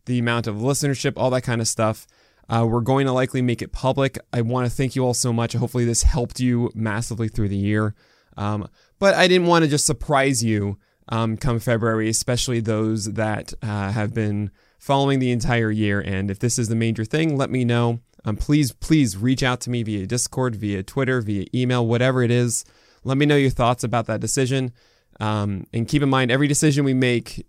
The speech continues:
you know, it's about doing more stuff at Pitcher List. You guys know that I don't, uh, take a salary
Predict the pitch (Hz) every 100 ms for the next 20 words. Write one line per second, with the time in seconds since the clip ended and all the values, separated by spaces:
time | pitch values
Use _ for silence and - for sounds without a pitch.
0 | _ _ _ _ 123 123 113 127 113 123
1 | 113 - - 113 147 160 151 143 139 -
2 | 131 120 113 117 - 101 - - - _
3 | _ _ - 113 113 113 117 110 110 113
4 | 113 117 110 - - _ _ _ _ 110
5 | 101 101 101 139 131 117 139 135 143 143
6 | 143